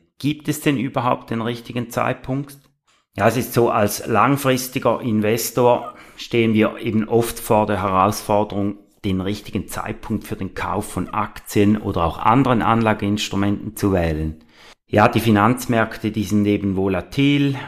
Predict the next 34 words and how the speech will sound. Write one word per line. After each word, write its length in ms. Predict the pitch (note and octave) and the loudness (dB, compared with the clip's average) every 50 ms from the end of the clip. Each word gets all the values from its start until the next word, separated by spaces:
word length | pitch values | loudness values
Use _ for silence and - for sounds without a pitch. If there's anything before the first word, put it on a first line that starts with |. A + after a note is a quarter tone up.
| - - - | -14 -18 -18
unterliegen 760 | - - B2 G#2+ G#2 - - G2+ G2+ G#2 G#2 G2+ G2 G#2+ G#2 F#2+ | -12 -6 -6 -6 -4 -4 -4 -4 -2 -2 -2 -2 -2 -4 -6 -6
ständigen 580 | - - - G#2 G2+ G2+ G2 F#2+ F2 - F#2 | -6 -4 -2 -2 0 0 -2 -4 -4 -6 -8
Schwankungen 920 | F2 - G#2+ G#2+ A2+ B2 C3+ C3+ - C3 B2 B2 A#2+ A#2+ A#2+ B2 A#2+ - - - | -6 0 2 2 2 2 0 -4 -4 -4 -2 -2 0 0 -2 -2 -4 -6 -10 -14
und 220 | - G#2 F#2 - | -14 -14 -10 -10
das 180 | - F#2+ - - | -10 -10 -8 -6
macht 340 | F#2+ E2+ F#2+ G2 - - - | -4 -4 -4 -4 -6 -10 -12
es 100 | F2 F#2 | -10 -8
eben 240 | F#2 F2 F#2 F2 E2 | -8 -6 -6 -8 -8
schwierig 560 | - - G2+ G#2 B2+ C#3 C#3 B2+ - - - | -4 -2 0 0 0 0 -2 -4 -6 -6 -6
bis 420 | G2+ F#2 F2 - - - - - - - - _ _ - | -4 -4 -4 -6 -10 -14 -14 -16 -16 -18 -20 _ _ -10
eigentlich 260 | - F2 F2+ - E2 | -8 -8 -8 -8 -10
auch 200 | - - - - | -12 -14 -6 0
unmöglich, 880 | - B2+ B2+ C3+ C3 B2+ B2 B2 B2 A#2+ - A#2+ A#2+ A#2 - - - - - - - - - _ - | 2 4 6 6 6 6 6 6 4 4 2 2 2 0 -2 -10 -16 -20 -20 -20 -20 -20 -20 _ -2
den 180 | G#2+ F#2+ F#2+ F2 | 0 2 2 4
besten 460 | F#2 F#2+ A2 G#2+ - - - G#2+ - | 4 2 2 0 -2 -2 -4 -4 0
Zeitpunkt 600 | - G#2 F2 F#2 G#2+ - - - G#2+ G2+ G2+ - | 0 2 2 2 0 -2 -2 -2 -2 -2 -2 -4
zum 200 | - G#2 F#2 - | -4 -4 -4 -4
Kauf 640 | - - E2 E2+ F#2+ A2+ A#2 - - - - - - _ _ _ _ - | -4 -2 0 2 2 2 0 -2 -8 -14 -14 -16 -18 _ _ _ _ 0
oder 300 | A2+ G2+ G2+ G#2+ D#2+ G2 | 2 2 4 4 4 4
auch 160 | F2+ D#2+ - | 2 0 -4
zum 200 | - - F#2+ E2 | -4 -2 -2 0
Verkauf 720 | - F#2+ E2+ F2 - - - - F#2 F#2+ F2+ F2 - - | 0 0 0 0 -2 0 2 2 4 4 2 0 -4 -6
zu 140 | - - G#2+ | 0 2 2
ermitteln. 640 | F#2 F2 F2 E2 D#2+ - - - F2 D2+ D2 D2+ - - - _ _ _ _ - - - - _ - - _ _ _ _ _ _ _ | 4 4 2 0 -4 -6 -6 -4 -4 -4 -6 -8 -14 -20 -20 _ _ _ _ -20 -20 -20 -20 _ -20 -20 _ _ _ _ _ _ _
Ja, 140 | - B2 D3+ | 6 6 8
und 180 | D3+ C3+ A#2+ | 8 8 6
eine 200 | A#2 A2+ A2+ G#2+ | 6 6 4 4
bewährte 500 | - - A2 G#2+ G#2+ A#2 C#3 C#3+ - C#3+ | 4 4 6 6 6 6 4 2 0 -2
Methode, 600 | A#2 A2 G#2+ A2 - A#2+ A#2+ C3 C#3 C3+ B2+ - - | -2 -2 -4 -4 -6 -6 -6 -4 -4 -6 -6 -6 -6
um 120 | A#2+ A2+ | -6 -6
diese 260 | G#2+ A2+ A2 - A2+ | -6 -8 -8 -8 -8
Herausforderung 920 | G2 F#2+ F#2 F#2+ G#2 B2 - - - A#2 A2 G#2+ G#2 - G2 G#2 G2 - - | -6 -2 2 2 2 2 0 -2 -4 -2 -2 -2 -2 -4 -6 -8 -8 -8 -10
zu 100 | - G2 | -10 -8
bewältigen 840 | G2 G2 F#2 F#2 G2 A#2+ B2 - - A#2+ - G2+ G#2 B2+ C#3 C3+ | -6 -4 -4 -4 -4 -4 -6 -8 -10 -8 -6 -4 -4 -4 -6 -10